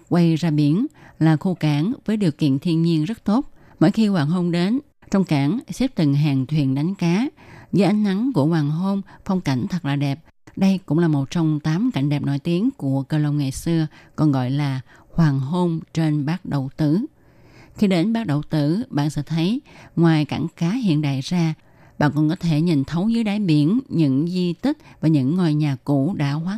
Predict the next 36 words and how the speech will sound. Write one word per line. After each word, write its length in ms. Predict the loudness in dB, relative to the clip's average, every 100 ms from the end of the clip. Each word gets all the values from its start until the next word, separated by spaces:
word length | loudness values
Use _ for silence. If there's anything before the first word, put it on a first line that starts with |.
| -4
thạch. 160 | -4 -4 -18 -20 -20 -6
Diện 180 | 0 2
mạo 140 | 4 2
giản 280 | 2 0
dị, 260 | 0 0 0
mộc 240 | -2 -2
mạc 200 | -2 -2 -4
của 300 | -2 0 0
thôn 260 | -2 -2 -2
đánh 200 | -2 -6
cá 380 | -4 -2 -2 -4 _ -20 -20 -4
gây 280 | 2 2 2
cho 320 | 0 0 0
người 220 | 0 0 -2
xem 300 | 0 0 0
ấn 220 | -2 -4
tượng 280 | -2 -2 -2
sâu 220 | -2 -4
sắc. 240 | -4 -6 -8 _ -20 -20 _ _ -6
Khi 140 | -2 0
đến 240 | 0 -2 -2
Cơ 100 | -2
Long 340 | 0 0 0
thì 380 | -2 0 0 -2
chúng 120 | -4
ta 260 | -2 -2 -2 -6 -18 -2
còn 160 | 0
có 80 | 0
thể 300 | 0 -2 -2 -4
thấy 360 | -2 0 0
miếu 180 | 0 -2 -4
thổ 180 | -4
địa 320 | -2 0 0 -2 -6
Phúc 120 | -6
Thanh 220 | -4 -4 -4
Cung, 320 | -2 -2